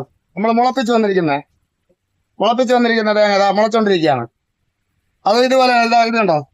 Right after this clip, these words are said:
ഇത്, ഇത് അതേ സെയിം തേങ്ങയിൽ പെട്ടതാണിത്. അതിന് വലിപ്പച്ചെറുപ്പം ഉണ്ടാവും. എല്ലാം ഒരേ അളവിന് കിട്ടില്ല. ഒരേ അളവിന് കിട്ടാത്ത കാരണം എന്താണെന്ന് പറഞ്ഞാല് നമുക്കിപ്പോ നൂറ് തേങ്ങ എടുക്കുമ്പോൾ ഒരു അമ്പത് തേങ്ങ നമുക്ക് ഈ ഒരേ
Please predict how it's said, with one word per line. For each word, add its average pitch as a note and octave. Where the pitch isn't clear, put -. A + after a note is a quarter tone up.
ഇത്, A#3+
ഇത് B3
അതേ A#3+
സെയിം C4
തേങ്ങയിൽ B3
പെട്ടതാണിത്. F3
അതിന് A3+
വലിപ്പച്ചെറുപ്പം B3
ഉണ്ടാവും. C#3+
എല്ലാം A#3
ഒരേ B3
അളവിന് B3+
കിട്ടില്ല. F3+
ഒരേ F#3+
അളവിന് A#3+
കിട്ടാത്ത B3
കാരണം A#3
എന്താണെന്ന് A#3+
പറഞ്ഞാല് A#3
നമുക്കിപ്പോ A#3+
നൂറ് B3+
തേങ്ങ B3
എടുക്കുമ്പോൾ A#3+
ഒരു A#3
അമ്പത് B3
തേങ്ങ A#3+
നമുക്ക് A#3
ഈ A3+
ഒരേ A3+